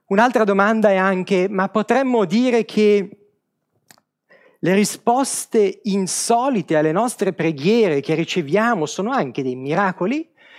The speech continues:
Vediamo di rispondere un po' a queste due domande. Allora, innanzitutto credo che un fattore che abbia contribuito un po' alla nostra confusione,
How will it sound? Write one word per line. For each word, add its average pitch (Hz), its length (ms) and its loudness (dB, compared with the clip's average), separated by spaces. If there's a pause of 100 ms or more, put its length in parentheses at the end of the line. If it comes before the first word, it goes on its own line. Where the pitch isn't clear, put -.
(120)
Vediamo 294 260 0
di 196 100 0
rispondere 175 560 0
un 156 100 -4
po' 165 140 4
a 151 80 2
queste 156 720 -2 (360)
due 165 280 0
domande. 113 680 -6 (560)
Allora, 226 160 2
innanzitutto 247 720 -2
credo 226 320 0
che - 460 0
un 262 180 -2
fattore 196 600 2
che 175 100 0
abbia 175 220 2
contribuito 202 720 0
un 165 120 -2
po' 208 100 2
alla 196 160 4
nostra 208 340 0
confusione, 165 1160 -2